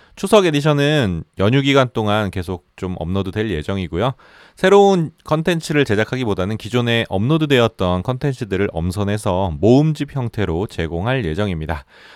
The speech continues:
모음집이라고 단순히 짜집기 하는 것은 아니고요. 스크립트나 내용을 좀 수정하고 녹음도 새로 해서 다시, 어, 업로드하려고 합니다. 시간이 되신다면 많이 들어주시면 좋겠습니다.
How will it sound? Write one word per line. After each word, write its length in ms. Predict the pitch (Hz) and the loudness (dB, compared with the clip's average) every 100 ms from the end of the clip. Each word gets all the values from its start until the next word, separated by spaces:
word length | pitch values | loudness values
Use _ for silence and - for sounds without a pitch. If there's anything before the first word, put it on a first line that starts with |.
| - | -4
모음집이라고 720 | 120 156 202 190 190 190 170 | 4 6 6 2 4 4 2
단순히 640 | 165 110 120 151 143 143 120 | 0 0 0 0 0 0 0
짜집기 480 | - 190 - 180 165 | -2 -2 -8 -2 2
하는 240 | 151 139 | 2 0
것은 240 | 117 135 | -4 -4
아니고요. 480 | 101 80 80 101 117 104 | -4 -4 -2 0 0 -4
스크립트나 680 | - - 147 - 143 127 107 | -16 -6 -6 -4 -2 0 2
내용을 420 | 90 95 95 92 | 0 0 -2 -4
좀 160 | 85 | -6
수정하고 720 | 90 - 139 151 139 107 117 80 | -8 -2 0 2 0 0 -2 -2
녹음도 400 | 95 110 113 107 | -2 0 -2 -2
새로 280 | 160 151 147 | 2 4 4
해서 380 | 170 131 123 87 - - _ | 2 2 2 0 -8 -20 _
다시, 540 | - 85 - 127 151 - _ _ | -6 -6 -2 -2 -2 -6 _ _
어, 120 | - 82 | -8 -6
업로드하려고 840 | 82 104 104 95 92 87 80 101 | -4 -2 0 0 -2 -4 -4 -4
합니다. 400 | 131 127 101 92 _ _ - | -2 -2 -2 -4 _ _ -16
시간이 500 | - 185 196 190 180 | -2 2 4 4 2
되신다면 680 | 117 107 120 113 123 127 92 | 2 0 0 0 2 0 -2
많이 280 | 80 90 87 | -6 -4 -2
들어주시면 600 | 107 107 90 98 113 143 | 0 0 -2 -4 -4 -4
좋겠습니다. 720 | 117 98 - 85 80 90 | -6 -8 -8 -8 -4 -4